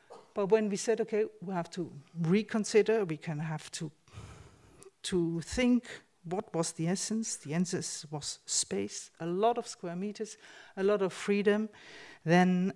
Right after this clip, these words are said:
uh, for the children, we found quite quickly a completely new concept. We made it all completely straight. We skipped again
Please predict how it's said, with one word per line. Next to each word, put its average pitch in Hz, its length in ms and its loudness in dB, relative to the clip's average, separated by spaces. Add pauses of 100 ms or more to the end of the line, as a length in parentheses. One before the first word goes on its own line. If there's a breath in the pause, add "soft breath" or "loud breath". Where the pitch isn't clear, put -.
uh, 170 180 2
for - 460 -4
the 175 100 -4
children, 202 560 -2
we 180 320 -4
found 180 640 -8
quite - 400 -8
quickly - 560 -2
a 156 80 -2
completely 165 640 -14
new 185 280 -6 (880)
concept. - 560 -10
We 160 60 -8
made 160 260 -10
it - 140 -18
all 147 160 -10
completely 160 540 -10
straight. - 500 -8 (840 soft breath)
We 165 80 -10
skipped - 540 -6
again 170 380 2